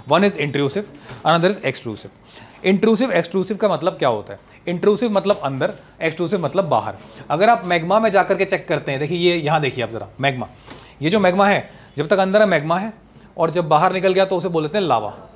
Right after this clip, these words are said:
जब magma में जाके मैं check करूँगा तो मुझे magma के composition में क्या मिलते हैं?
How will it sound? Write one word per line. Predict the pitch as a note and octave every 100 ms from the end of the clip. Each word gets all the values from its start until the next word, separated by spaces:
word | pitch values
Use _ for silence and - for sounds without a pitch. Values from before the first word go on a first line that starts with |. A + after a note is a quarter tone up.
| - - - - -
जब | G3
magma | F#3 E3+ G3+
में | A3+
जाके | A3 G#3+
मैं | G#3+
check | G3+ G3+
करूँगा | F3 D#3 G3+ - - -
तो |
मुझे | F#3 G#3+
magma | F#3+ F3+ G3
के | G#3
composition | G3+ F3+ F#3 G3 A3
में | G#3+
क्या | G#3+
मिलते | G#3 F#3+ D3+
हैं? | A#2+